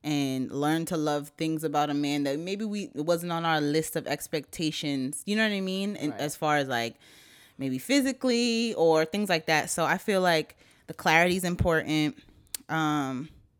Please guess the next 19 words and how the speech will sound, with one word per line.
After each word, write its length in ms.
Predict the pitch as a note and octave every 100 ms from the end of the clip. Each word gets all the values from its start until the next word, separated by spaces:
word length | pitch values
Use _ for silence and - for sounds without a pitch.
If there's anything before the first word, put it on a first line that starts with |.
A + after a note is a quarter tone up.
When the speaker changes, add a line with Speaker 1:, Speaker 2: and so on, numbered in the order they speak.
| _ _ _ _
Speaker 1:
I 140 | - C4+
need 140 | G#3+
somebody 300 | E3+ D3 C#3
that 160 | C3+ G#2+
is, 160 | A#2+
like, 260 | A#2+ A#2 - _
crazy 840 | - E3 C3+ - A#2+ F#3 F#3 C#3 C3+
about 320 | C3+ A#2+ -
me 280 | - - - _
Speaker 2:
Mm-hmm. 460 | D#3+ C#3+ C#3+ C#3+ E3+
Speaker 1:
from 220 | D#3 C3
day 360 | B2+ D3 D#3 C#3+
one. 640 | B2+ C3+ D#3+ D3 G#2 - _ _ _ _ -
Like, 420 | C3+ A2+ - - _ _ _ -
I 100 | D#3+
don't 160 | F3 D#3
wanna 400 | D#3 C#3+ C#3+ - _ -
think, 300 | D#3+ C#3 C#3
like, 340 | B2 G2+ -